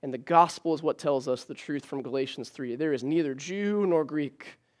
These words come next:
There's neither slave nor free. There's no male and female, for you are all one in Christ Jesus. And us living as a diverse family, unified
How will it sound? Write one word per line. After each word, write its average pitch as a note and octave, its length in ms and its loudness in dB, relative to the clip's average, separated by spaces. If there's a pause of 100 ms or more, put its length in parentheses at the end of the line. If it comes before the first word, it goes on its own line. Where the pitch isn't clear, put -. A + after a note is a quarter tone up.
(160)
There's D3 140 -2
neither F3 220 6
slave A3+ 640 8
nor G#3+ 180 6
free. C3+ 520 -2 (420)
There's D#3 160 -2
no G3 160 8
male A3 360 10
and B3 120 6
female, G3 420 2
for D#3+ 220 -4
you F3 380 -4
are E3 260 2
all E3 520 0 (120)
one C#3 680 -2 (480)
in C#3 300 -4
Christ A#2+ 400 -6
Jesus. - 640 -20 (440)
And B2+ 160 -4
us D#3 280 2
living D#3 520 0
as C3 460 -2 (180)
a C#3 120 -2
diverse D3+ 960 0
family, D#3+ 520 0
unified F3 1080 4